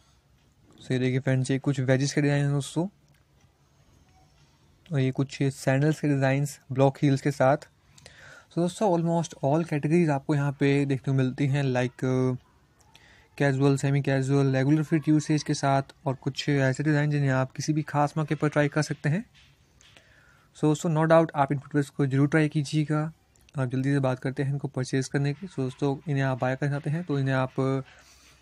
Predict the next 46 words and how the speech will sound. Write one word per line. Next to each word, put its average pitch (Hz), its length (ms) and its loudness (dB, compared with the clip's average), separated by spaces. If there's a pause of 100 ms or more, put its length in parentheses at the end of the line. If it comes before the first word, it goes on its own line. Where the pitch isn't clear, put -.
(560)
बाटा 135 240 4
की 147 140 4
वेबसाइट 147 340 4
से 160 120 2
भी 156 80 4
ले 147 120 6
सकते 143 260 -2
हैं 180 260 0 (500)
और 131 220 6
कुछ - 340 -6
जो 156 100 2
बाकी 131 260 2
डिज़ाइंस 151 360 4
हैं 170 140 2
उन्हें 147 240 -2
आप 131 240 -2
अली 143 200 0
एक्सप्रेस 143 340 0
डॉट 127 180 -2
कॉम 135 140 0
से 135 120 -2
ले 131 100 2
सकते 143 260 -4
हैं। 175 200 -4 (800)
जी 143 60 2
हाँ 156 100 2
दोस्तों, 165 420 -2 (760)
इसमें 135 160 2
आपको 139 240 2
दो 156 560 4 (200)
वेबसाइट्स 135 440 2
के 143 180 2
फुटवियर्स 135 560 0
देखने - 340 -6
को 143 140 -2
मिलते 135 260 2
हैं, 139 180 0
एक 139 260 0
तो 135 80 4
बाटा 123 420 2
और 139 200 2
एक 131 240 0
अली 143 240 4
एक्सप्रेस 139 380 0
डॉट 127 220 -2
कॉम। 160 200 0